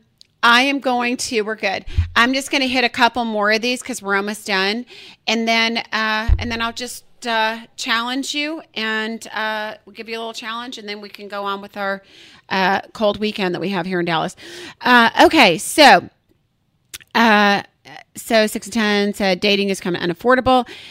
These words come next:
Inflation is impacting dating choices as seven in ten are choosing an activity such as hiking instead of going out to eat or drink.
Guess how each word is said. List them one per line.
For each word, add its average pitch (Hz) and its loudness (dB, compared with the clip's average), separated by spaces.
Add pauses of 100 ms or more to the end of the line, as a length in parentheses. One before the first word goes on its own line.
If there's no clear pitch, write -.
(120)
Inflation 254 4
is 302 2
impacting 240 0
dating 220 4
choices 247 0
as 208 -4
seven 233 2
in 254 0
ten 233 -2
are 208 2
choosing 214 0
an 190 2
activity 208 2 (260)
such 226 0
as 220 -4
hiking 233 0 (200)
instead 214 2
of 214 -6
going 214 2
out 208 2
to - -10
eat 202 -2
or 208 0
drink. 185 -2